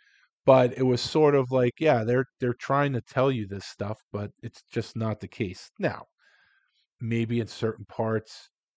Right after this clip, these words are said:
of Florida, it's a big state, certain parts of Florida,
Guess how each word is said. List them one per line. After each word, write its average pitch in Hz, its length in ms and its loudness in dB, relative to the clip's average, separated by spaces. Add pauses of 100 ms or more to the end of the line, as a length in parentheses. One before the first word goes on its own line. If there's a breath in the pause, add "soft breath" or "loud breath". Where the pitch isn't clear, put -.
(140)
of 107 140 -10
Florida, 107 600 -4 (520)
it's - 80 -20
a 120 40 -10
big 107 220 -6
state, 101 380 -8 (160)
certain 104 280 -10
parts - 260 -8
of 107 80 -10
Florida, 107 400 -4